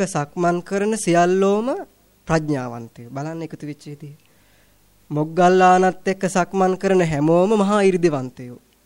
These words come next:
අනුරුද්ධ තෙරුන් එක්ක සක්මන් කරන හැමෝම මහා දිවස් ඇත්තවුන්. ඊළඟට උපාලි තෙරුන් වහන්සේත් එක්ක සක්මන් කරන හැමෝම විනයධරයෝ. ආනන්ද තෙරුන් වහන්සේත් එක්ක සක්මන් කරන හැමෝම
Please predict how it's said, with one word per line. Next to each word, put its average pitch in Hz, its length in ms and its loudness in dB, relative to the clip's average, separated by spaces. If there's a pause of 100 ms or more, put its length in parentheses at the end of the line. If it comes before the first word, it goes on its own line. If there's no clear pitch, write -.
(840)
අනුරුද්ධ 175 560 0
තෙරුන් 190 360 0
එක්ක 185 180 -4
සක්මන් 190 500 -2
කරන 190 240 -2
හැමෝම 170 460 0
මහා 214 480 -4 (580)
දිවස් 180 360 2
ඇත්තවුන්. 123 500 -8 (1080)
ඊළඟට 170 300 2
උපාලි 175 360 4
තෙරුන් 185 280 0
වහන්සේත් 185 580 -4
එක්ක 190 180 -8
සක්මන් 185 500 -4
කරන 190 240 -2
හැමෝම 196 440 -2 (300)
විනයධරයෝ. 139 720 0 (720)
ආනන්ද 185 440 4
තෙරුන් 208 320 0
වහන්සේත් 196 560 -6
එක්ක 190 160 -8
සක්මන් 175 460 -4
කරන 151 240 -4
හැමෝම 156 460 -2